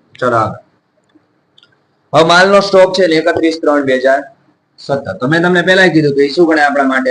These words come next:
આખો સ્ટોક. ચલો, આખો સ્ટોક કેટલો છે? તો ચોપન હજાર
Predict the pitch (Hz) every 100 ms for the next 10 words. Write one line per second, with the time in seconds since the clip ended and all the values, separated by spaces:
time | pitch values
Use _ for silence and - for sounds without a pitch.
0 | 123 123 - - - - _ _ _ _
1 | _ _ _ _ _ 330 _ _ _ _
2 | _ - - - 131 156 147 151 147 156
3 | 156 143 143 139 _ _ _ _ _ 135
4 | 135 156 156 139 127 127